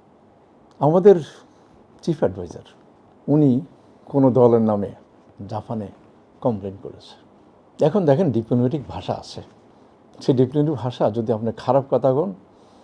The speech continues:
কাউকে জাল সন্ধানে গালি দিতে পারেন, আর ইংরেজিতে গালি দেন মনে ক্ষোভে, তাহলে বাস্টার্ড করেন। আর যদি ডিপ্লোম্যাটিক ভাষায় কাউকে গালি দেন, তখন বলে, "He is double standard।" আপনি ওয়ার্ল্ড স্টেজে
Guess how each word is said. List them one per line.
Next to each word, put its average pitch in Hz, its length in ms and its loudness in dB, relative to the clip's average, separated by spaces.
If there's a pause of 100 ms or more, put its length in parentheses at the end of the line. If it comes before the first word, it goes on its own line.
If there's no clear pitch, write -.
(460)
কাউকে 120 240 6
জাল 110 220 4
সন্ধানে 104 440 -6
গালি 113 200 2
দিতে 92 180 -10
পারেন, 87 240 -12 (720)
আর 127 200 0
ইংরেজিতে 139 480 4
গালি 120 220 6
দেন 113 160 2
মনে 107 420 0
ক্ষোভে, 117 300 2 (340)
তাহলে 139 180 2
বাস্টার্ড 113 560 0
করেন। - 240 -12 (640)
আর 139 200 8
যদি 139 180 6
ডিপ্লোম্যাটিক 151 580 4
ভাষায় 156 280 2
কাউকে 131 300 6
গালি 123 220 8
দেন, 95 140 -4 (540)
তখন 117 240 -4
বলে, 101 280 -2 (180)
"He 117 60 0
is 110 80 -6 (140)
double 107 240 -2
standard।" - 600 -16 (720)
আপনি 113 220 -2
ওয়ার্ল্ড 143 480 8
স্টেজে 127 600 2